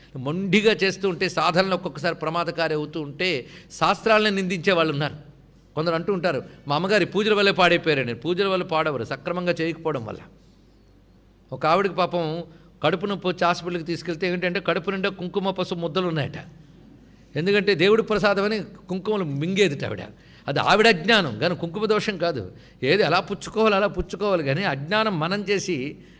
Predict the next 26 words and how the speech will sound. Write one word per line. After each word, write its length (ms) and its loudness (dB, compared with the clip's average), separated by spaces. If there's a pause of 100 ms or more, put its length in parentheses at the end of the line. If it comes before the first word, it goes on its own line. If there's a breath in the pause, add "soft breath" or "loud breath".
(120)
మన 160 0
తామసం 500 0
చేత 540 2 (220 loud breath)
ఎవడికి 320 2
వాడు 180 4
కొత్త 260 -4
శాస్త్రాలు 400 -2
ఏర్పరచుకుంటుంటారండి. 920 -4
ఇది 80 -4
ఒకటి 140 -4
బాధ. 260 0 (840)
వాడికి 360 2
వాడు 180 2
నియమం 240 -2
ఏర్పాటు 400 -2
చేసుకుంటూ 360 -10
ఉంటాడు. 420 -16 (360 soft breath)
నియమం 320 0
ఎప్పుడు 240 0
శాస్త్రబద్ధమే 640 2
ఉండాలి, 640 0
లేదా 200 0
గురు 280 0
ప్రోక్తమే 540 0
ఉండాలి, 300 0
కానీ 260 -2